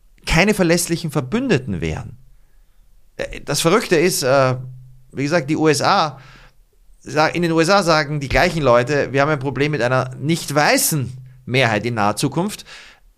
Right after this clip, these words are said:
Das heißt aber doch nicht, dass Kalifornien, Texas oder die U S A für Europa k-, kein Verbündeter mehr wären, weil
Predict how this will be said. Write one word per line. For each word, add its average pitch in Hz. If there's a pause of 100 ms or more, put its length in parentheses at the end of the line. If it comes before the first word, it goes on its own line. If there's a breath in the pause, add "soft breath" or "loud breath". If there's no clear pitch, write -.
(560)
Das 175
heißt 196
aber 180
doch 151
nicht, 185
dass 135
Kalifornien, 151
Texas -
oder 143
die 127
U 110
S 131
A 147
für 151
Europa 143
k-, - (380)
kein 143
Verbündeter 143
mehr 151
wären, 143 (1200 loud breath)
weil 127